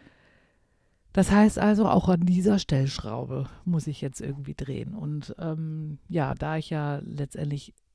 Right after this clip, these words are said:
nicht in dem Sinne eine Crash-Diät machen will, sondern, naja, einfach langfristig das umstellen muss, äh, ja, ist auch der Plan, es, ähm,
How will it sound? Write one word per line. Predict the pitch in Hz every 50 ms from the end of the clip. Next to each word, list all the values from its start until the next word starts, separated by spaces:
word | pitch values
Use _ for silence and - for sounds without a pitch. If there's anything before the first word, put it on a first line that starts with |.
| _ _ _ _ _ _ _ _ _ _ _ _ - -
nicht | - 160 160 156 -
in | - 170 151
dem | 151 151 151 147
Sinne | 139 147 139 143 - -
eine | 139 135 131 131 - - _ _ _ _ _ _ _ _ -
Crash-Diät | - - - 143 151 - - - - 202 - - 202 214 208 -
machen | 208 196 185 - 214 208 190
will, | 214 220 233 277 294 - _ _ _ _ _ _ _ _ _ _ _ _
sondern, | 175 165 160 165 165 170 165 165 160 151 151 151 151 151 151 151 _ _ _ _ _ _ _ _ _ _ _ _ _ _ _ -
naja, | 185 170 175 185 175 135 120 -
einfach | - 139 147 - - 151 139
langfristig | 151 151 143 139 147 147 151 - - - 202 190 - - - 190 180 -
das | - 151 -
umstellen | - - 214 254 240 - - 143 131 127 131 131
muss, | 135 143 180 220 - - - _ _ _ _ _ _ _ _ _ _ _ _ -
äh, | 170 165 165 160 156 156 156 160 165 165 170 165
ja, | 156 135 123 127 - 208 220 226
ist | 208 - -
auch | - 170 -
der | - 151
Plan, | - - - 156 151 151 156 160 170 165 -
es, | - 151 - - - - - 240
ähm, | 156 147 143 143 143 143 147 135